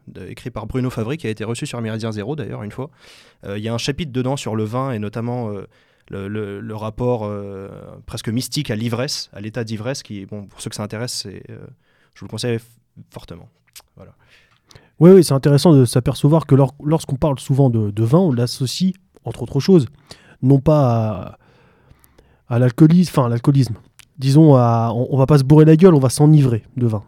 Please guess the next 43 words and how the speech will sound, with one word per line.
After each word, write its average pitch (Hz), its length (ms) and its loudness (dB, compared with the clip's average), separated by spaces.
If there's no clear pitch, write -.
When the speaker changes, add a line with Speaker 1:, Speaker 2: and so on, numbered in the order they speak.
Speaker 2:
Souvent, 127 420 2
euh, 110 60 0
voilà, 107 220 -4
les 110 100 -6
termes, 143 320 2
euh, 98 340 -6
sont - 140 -12
quand 135 100 -2
même 135 220 2
bien, 127 400 -2
euh, 113 100 -6
bien 123 220 0
différents 135 580 -2
et, 123 140 -4
et 123 100 -2
ont 127 120 -2
une 131 200 -4
autre, 139 280 0
euh, 113 140 2
une 127 120 2
autre 143 100 2
signification. 139 600 2
Alors, 147 180 8
il 156 60 10
me 165 100 10
semble, 190 300 2
euh, 120 300 0
euh, 110 280 -6
si 120 180 -10
je 117 80 -14
dis, - 100 -20
enfin, 110 300 -6
qui, 170 160 -2
qui 202 100 2
étaient, 160 300 2
qui 196 160 -2
étaient 165 160 4
les, 127 160 2
euh, 113 320 -2
les, 131 180 -4
les 127 140 -4
meilleurs, 127 400 2
euh, 113 280 -6